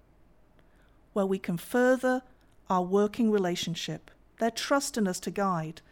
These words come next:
to support their accountability? Are we ready to coordinate and guide the growth and aspirations of another?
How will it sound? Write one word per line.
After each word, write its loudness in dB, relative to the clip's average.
to -10
support -2
their 2
accountability? -2
Are 0
we 2
ready 4
to -6
coordinate 0
and 2
guide 2
the -2
growth 2
and 0
aspirations 0
of -4
another? -4